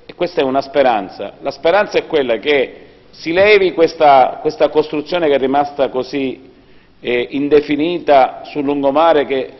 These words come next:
anziché portare vantaggio al nostro turismo porta danno, perché voi capirete che ogni anno che si trova questo scheletro sul lungomare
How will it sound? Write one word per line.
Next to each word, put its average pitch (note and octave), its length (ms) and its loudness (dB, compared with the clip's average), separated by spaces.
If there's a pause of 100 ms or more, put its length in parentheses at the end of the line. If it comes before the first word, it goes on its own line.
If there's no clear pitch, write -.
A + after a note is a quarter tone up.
(120)
anziché C#3+ 420 -4
portare C#3+ 680 0 (180)
vantaggio D3 760 2 (260)
al C3 120 -2
nostro C#3 260 -6
turismo C#3 540 -2 (320)
porta D3+ 380 2
danno, B2+ 560 2
perché A#2+ 240 -8
voi D#3 160 0
capirete D3+ 480 0
che C3 80 -4
ogni D3+ 200 -4
anno C#3 300 0
che A2+ 80 -8
si B2+ 140 -12
trova D3 240 2
questo C3 240 -6
scheletro B2+ 680 0 (380)
sul D3+ 180 -6
lungomare D#3+ 920 2